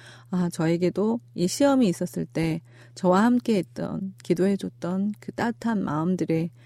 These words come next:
기도 동역자들로 인해서 제 마음이 다시 한번, 어, 눈시울이 뜨거워졌습니다. 자, 오늘은 이제, 어, 마가복음 사 장 삼십오 절에서 사십일 절까지 풍랑을 잠잠케 하신 예수님에 관한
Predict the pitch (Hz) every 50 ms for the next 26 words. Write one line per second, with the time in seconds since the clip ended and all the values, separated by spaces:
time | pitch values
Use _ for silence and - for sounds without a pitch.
0 | - - - - - - 190 190 202 196 185 175 180 185 190 - - 185 185 -
1 | 165 160 156 151 143 147 147 147 - 190 185 185 185 175 - - - - 180 160
2 | 143 139 151 160 160 175 175 175 170 175 - - 196 185 175 175 170 165 165 170
3 | 175 - - - - - - - - - - - - 151 156 156 - - - 190
4 | 175 - - 208 214 214 - 220 202 175 170 165 - 196 208 220 214 196 180 170
5 | - - - 156 139 127 - - 135 160 - - - - - - - - - -
6 | - - - - 202 190 202 233 254 262 240 240 240 247 240 196 160 - - 175
7 | 156 - 156 156 147 180 - - - - - - - - - 147 147 147 143 -
8 | 151 - - - - - - - - 160 156 170 190 220 226 196 190 190 202 214
9 | - 240 247 - 254 233 233 226 262 262 262 - 269 226 202 170 160 - 175 165
10 | 156 147 143 - 175 180 - 247 254 - 240 214 165 156 - 170 170 170 - 160
11 | 156 147 160 175 196 226 269 285 - - - - - - - 294 294 294 285 277
12 | 254 254 247 226 214 214 226 247 262 269 - - 208 156 165 170 165 180 175 175
13 | 175 - 214 208 202 190 - - 247 254 240 196 147 147 147 - - 165 160 165
14 | 180 175 175 - 165 151 151 165 175 185 185 180 190